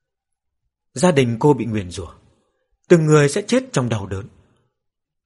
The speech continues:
Tôi nhớ tới lời của bà Đồng hôm trước, nhớ tới cái chết của bố, sự phát điên của mẹ.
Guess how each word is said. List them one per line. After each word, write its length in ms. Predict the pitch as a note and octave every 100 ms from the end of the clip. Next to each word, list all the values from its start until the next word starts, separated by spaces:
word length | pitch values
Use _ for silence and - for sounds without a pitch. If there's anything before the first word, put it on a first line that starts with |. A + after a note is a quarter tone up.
| _ _ _ _ _ _
Tôi 140 | G#3+ F#3+
nhớ 140 | E3
tới 100 | G3+
lời 200 | G#3+ C3+
của 120 | A#2+ B2
bà 140 | A#2
Đồng 220 | A#2 A2+
hôm 180 | C3 C#3+
trước, 160 | E3 A3+ - _ _ _ -
nhớ 120 | D3
tới 140 | D#3+ G3
cái 120 | G#3
chết 200 | A#3+ B3+
của 100 | -
bố, 260 | F#2+ G2+ E3+ - _ _ _ _
sự 200 | - E3+
phát 180 | - D4+
điên 220 | F3+ E3+
của 120 | C#3+ F#2+
mẹ. 240 | F#2 F2